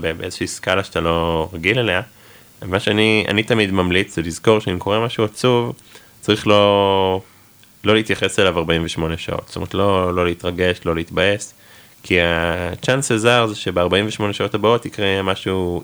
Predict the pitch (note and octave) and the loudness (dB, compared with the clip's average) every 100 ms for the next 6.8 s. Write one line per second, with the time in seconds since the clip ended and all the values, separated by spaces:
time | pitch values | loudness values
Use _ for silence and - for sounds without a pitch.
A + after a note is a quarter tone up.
0 | A2 A2 A2+ G#2+ F#2 E2+ - F#2+ A2+ G2+ | -4 0 2 2 0 -4 -4 0 2 0
1 | - - - - - - - - - - | -4 -20 -20 -20 -20 -20 -20 -20 -12 0
2 | E2+ E2+ E2 E2+ F#2 F#2+ F#2+ F2+ - F2+ | 2 4 2 2 0 0 -2 -4 0 0
3 | - F2+ E2+ D#2+ E2 E2+ F2 E2+ E2 - | 0 -2 0 0 0 0 0 0 -2 -6
4 | - E2+ E2+ - - - - - - F2 | -4 -2 -2 -6 -12 -14 -14 -8 -6 0
5 | E2+ - F2 A#2 C#3+ D#3 - - - - | 0 0 -2 2 2 0 -8 -20 -20 -20
6 | _ _ F2 E2+ E2+ E2+ E2+ | _ _ 0 2 2 2 0